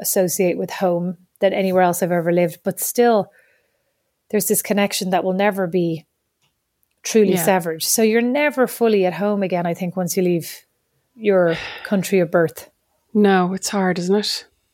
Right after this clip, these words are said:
Speaker 1: It is hard, but listen, hate to break it to you, but you chose this.
Speaker 2: Well, I,
Speaker 1: <laughs>
Speaker 2: I ordered you a soothing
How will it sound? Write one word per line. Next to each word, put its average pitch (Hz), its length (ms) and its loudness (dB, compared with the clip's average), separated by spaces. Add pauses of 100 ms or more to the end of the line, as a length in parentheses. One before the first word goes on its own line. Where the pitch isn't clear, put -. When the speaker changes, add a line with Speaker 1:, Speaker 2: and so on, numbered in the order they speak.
(400)
Speaker 1:
It 220 100 0
is 208 160 2
hard, 170 320 -2
but - 340 -2 (540)
listen, 202 240 -2
hate 202 160 -2
to - 60 -16
break 190 160 0
it - 40 -18
to - 40 -14
you, 185 60 0
but 185 100 2
you 214 120 0
chose 202 300 0
this. - 300 -2 (540)
Speaker 2:
Well, 202 120 0 (380)
I, 208 320 2 (680)
Speaker 1:
<laughs> - 680 -2
Speaker 2:
I 226 180 0
ordered 208 460 4
you 190 180 2
a 180 60 -2
soothing 185 800 -2